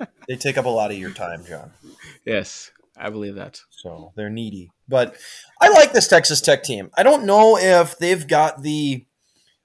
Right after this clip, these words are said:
Speaker 1: I don't know what their ceiling is in terms of, I, I could see this team kinda going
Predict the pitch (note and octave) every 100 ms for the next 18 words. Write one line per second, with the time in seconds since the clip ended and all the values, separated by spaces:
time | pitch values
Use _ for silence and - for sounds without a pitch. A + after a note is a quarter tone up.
0 | _ A3+ C#4+ E4+ D#4+ A#3+ - E3 E3 G#3
1 | G#3+ G#3+ A#3 G#3+ D3 E3+ E3 D#3 D#3 -
2 | D#3+ - - _ _ - A#3 E4 - B3+
3 | G#3+ - G#3+ F#3 F#3 F#3 E3 E3 D3+ D3
4 | C#3+